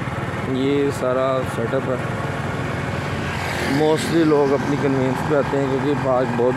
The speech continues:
बड़ा है, बहुत खूबसूरत है, बहुत ही ग्रीनरी वाला है। बच्चे होते हैं, वो झूले लेते हैं, खेलते हैं, बुज़ुर्ग हैं, अपने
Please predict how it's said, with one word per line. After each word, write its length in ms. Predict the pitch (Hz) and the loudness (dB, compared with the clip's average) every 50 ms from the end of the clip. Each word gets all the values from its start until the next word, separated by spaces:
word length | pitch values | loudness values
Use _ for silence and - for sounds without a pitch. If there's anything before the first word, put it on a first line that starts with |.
| 127 127 | 0 0
बड़ा 160 | 117 113 127 | 2 2 2
है, 120 | 135 143 135 - - - - - - - - - - - - - - - - - | 2 2 0 -2 -4 -4 -4 -4 -4 -4 -4 -4 -4 -4 -4 -4 -4 -4 -2 0
बहुत 160 | 131 135 135 - 139 | 0 0 0 0 -2
खूबसूरत 460 | 123 117 - - 135 131 139 - 143 | -2 -2 -2 -2 -2 -2 -2 0 -2
है, 100 | 143 135 - - - - - - - - - - - - - - - - - | -2 -2 -2 -4 -4 -4 -4 -4 -4 -4 -4 -4 -4 -4 -4 -4 -4 -4 -4
बहुत 640 | - 131 135 143 147 151 151 156 156 151 - - 139 | -2 0 0 2 2 2 2 2 0 0 -2 -2 -2
ही 120 | 147 156 147 | -2 -2 0
ग्रीनरी 480 | 143 139 135 131 135 - 139 143 147 143 | 0 0 0 0 0 0 0 0 0 0
वाला 180 | 135 131 135 | 0 0 0
है। 260 | 131 131 - - - - - - - - - - - - - - - - - - - - | 0 -2 -2 -2 -4 -4 -4 -2 -2 -2 0 0 -2 -2 -2 -2 -4 -4 -4 -4 -4 -2
बच्चे 400 | 131 135 131 - - 143 147 143 | 0 0 0 0 0 2 4 4
होते 260 | 143 143 147 151 139 | 4 2 2 0 0
हैं, 120 | 139 139 139 | 2 2 2
वो 140 | 139 143 147 | 2 2 2
झूले 360 | 135 127 135 135 127 135 139 143 | 2 2 0 2 2 4 4 4
लेते 280 | 139 139 131 - 151 | 4 2 0 0 0
हैं, 540 | 143 139 139 139 139 135 127 127 127 - - | 0 0 0 0 0 0 -2 -2 -2 -2 0
खेलते 340 | 147 135 120 113 110 - 139 | 0 0 0 0 0 0 2
हैं, 1500 | 139 139 135 135 131 127 127 123 127 127 - - - - - - - - - - - - - - - - - - - - | 2 2 2 2 2 0 0 0 -2 -2 -4 -4 -4 -4 -4 -4 -4 -2 -2 -2 -2 -2 -2 -2 -4 -4 -2 -2 0 2
बुज़ुर्ग 460 | 139 131 127 131 143 147 156 156 143 | 2 4 4 6 6 6 6 6 6
हैं, 80 | 151 147 | 4 4
अपने 240 | 143 - 147 147 | 2 2 2 2